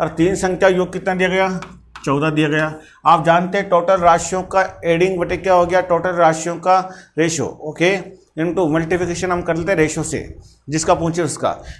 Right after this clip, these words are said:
यानी टोटल राशियों का योग कितना आ गया, चौदह, और इन टोटल राशि का अनुपात कितना आ गया दोस्तों, बोलिए,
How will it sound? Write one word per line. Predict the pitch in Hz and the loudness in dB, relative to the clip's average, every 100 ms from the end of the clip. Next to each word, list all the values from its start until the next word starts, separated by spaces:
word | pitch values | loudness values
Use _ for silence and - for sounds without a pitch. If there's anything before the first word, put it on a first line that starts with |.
| - | -2
यानी | 175 | -2
टोटल | 185 180 208 175 | 2 2 2 4
राशियों | 175 170 190 | 4 4 -2
का | 185 | 0
योग | 156 170 170 | 0 0 -2
कितना | 170 185 | -4 0
आ | |
गया, | 185 180 | 0 2
चौदह, | 175 170 185 180 - - - _ | 2 4 2 2 -6 -18 -20 _
और | 180 180 | 0 0
इन | 170 | 2
टोटल | 165 185 | 0 2
राशि | 170 165 165 180 | 2 2 0 -4
का | |
अनुपात | 175 170 175 170 | -6 0 2 2
कितना | 170 175 | -2 -4
आ | |
गया | 175 | -2
दोस्तों, | 170 170 180 | -4 -4 -4
बोलिए, | 165 165 180 | -2 0 -2